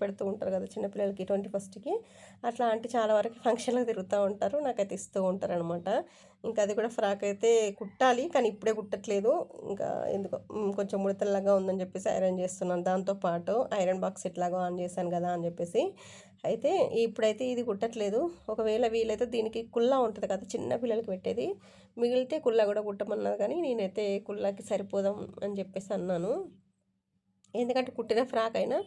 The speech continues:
ఒక వన్ ఇయర్ వరకు వేసుకునేటట్టు మంచిగా కుడితే బాగుంటుంది అని చెప్పేసి అన్నాను. సరే అని చెప్పేసి అంది. ఇప్పుడు ఈ బ్లౌజ్ కట్ చేసేటప్పుడు ఫస్ట్ అయితే హ్యాండ్స్ కట్ చేస్తున్నాను, ఇంకా బ్లౌజ్ అయితే చూడండి తర్వాత.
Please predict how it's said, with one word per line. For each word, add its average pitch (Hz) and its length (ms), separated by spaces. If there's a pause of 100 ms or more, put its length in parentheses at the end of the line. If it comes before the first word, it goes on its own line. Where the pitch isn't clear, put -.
(400)
ఒక 220 100
వన్ 214 180
ఇయర్ 226 180
వరకు 202 300
వేసుకునేటట్టు 196 680
మంచిగా 220 440
కుడితే 214 280
బాగుంటుంది 185 720 (360)
అని 196 160
చెప్పేసి 196 300
అన్నాను. 180 400
సరే 185 300
అని 180 200
చెప్పేసి 175 280
అంది. 180 360 (440)
ఇప్పుడు 240 380
ఈ 226 140
బ్లౌజ్ 208 380
కట్ 202 280
చేసేటప్పుడు 247 840 (100)
ఫస్ట్ 202 260
అయితే 196 160
హ్యాండ్స్ 233 440
కట్ 190 200
చేస్తున్నాను, 190 640 (240)
ఇంకా 170 460 (120)
బ్లౌజ్ 185 260
అయితే 226 380 (480)
చూడండి 185 360 (100)
తర్వాత. 208 480